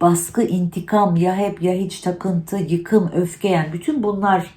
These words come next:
e, bir arada. Tabii orada Mars da bu Alter, e, diye, e, iki derecede bu Kova'da bulunan.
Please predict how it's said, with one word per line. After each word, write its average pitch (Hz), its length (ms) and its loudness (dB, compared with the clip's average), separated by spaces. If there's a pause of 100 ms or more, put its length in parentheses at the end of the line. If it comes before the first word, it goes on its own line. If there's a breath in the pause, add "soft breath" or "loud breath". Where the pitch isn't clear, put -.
e, 139 200 -8
bir 147 120 -2
arada. 143 480 -2 (400 loud breath)
Tabii 233 240 4
orada 220 300 6
Mars 247 520 4
da 175 300 6 (300 loud breath)
bu 170 180 0
Alter, 175 680 2
e, 147 580 0
diye, 143 480 0
e, 113 160 -10
iki - 320 -6
derecede 147 920 0
bu 151 180 -10
Kova'da 139 440 0
bulunan. 160 460 -2